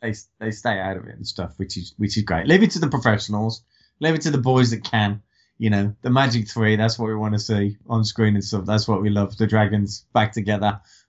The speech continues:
Uh, it's fantastic, worth every penny of admission. Like I say, just fast forward to get there, and you'll be in for a hell of a ride, 'cause the boys do good.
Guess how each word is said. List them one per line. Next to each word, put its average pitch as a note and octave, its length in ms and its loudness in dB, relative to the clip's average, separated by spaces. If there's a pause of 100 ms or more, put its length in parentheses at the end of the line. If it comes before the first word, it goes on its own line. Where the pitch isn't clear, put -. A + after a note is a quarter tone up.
Uh, G#2+ 260 2
it's A2 120 -4
fantastic, G#2 680 -2
worth G2+ 420 0
every F#2+ 320 -2
penny F#2+ 480 -4
of F#2 160 -4
admission. F#2 640 -2
Like F#2 100 0
I G2 60 -6
say, F#2 220 -2
just A2 280 -4
fast E2 220 -4
forward F2+ 240 -2
to F#2+ 100 -8
get - 220 -2
there, G2+ 240 0 (320)
and G2+ 140 4
you'll G2 160 6
be F#2 200 4
in E2+ 160 0
for - 140 -4
a C#2+ 60 0
hell F2 220 -2
of F#2 100 2
a F#2+ 40 4
ride, F2+ 420 0
'cause - 220 -10
the D#2+ 140 -2
boys F#2+ 560 4
do F#2 240 0
good. D#2 420 -4